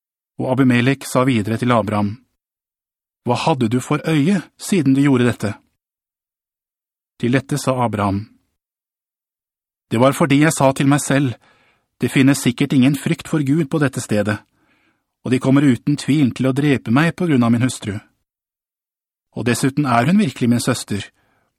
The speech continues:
datter av min far, men ikke datter av min mor. Og hun ble min hustru. Og det skjedde da Gud lot meg vandre bort fra min fars hus, at jeg sa til henne,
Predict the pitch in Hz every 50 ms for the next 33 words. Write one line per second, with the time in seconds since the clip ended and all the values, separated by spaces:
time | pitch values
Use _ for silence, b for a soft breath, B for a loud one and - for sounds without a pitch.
0 | _ _ - - 139 131 - - 110 107 117 135 139 - - 135 156 165 135 113
1 | _ b b b b b b b b 123 127 139 - - 143 131 143 123 - -
2 | 107 107 120 131 135 135 170 160 131 - - _ _ _ _ _ _ _ _ _
3 | _ _ _ _ _ _ _ - 135 143 165 170 135 113 110 110 117 120 113 131
4 | - - - 107 101 - - _ _ _ _ _ _ _ _ _ _ _ _ _
5 | _ _ _ _ _ _ _ _ _ _ _ _ _ _ _ _ _ _ _ -
6 | 151 156 185 170 - 208 180 143 151 147 170 160 139 127 131 147 139 135 143 147
7 | 143 - - 151 143 139 143 156 147 123 117 120 127 120 127 131 - - 143 131
8 | 139 151 147 - 131 127 139 - - 131 131 147 - - - b b b b b
9 | b b b b b 131 123 - 135 135 - - 117 113 - 131 120 127 123 131
10 | 143 147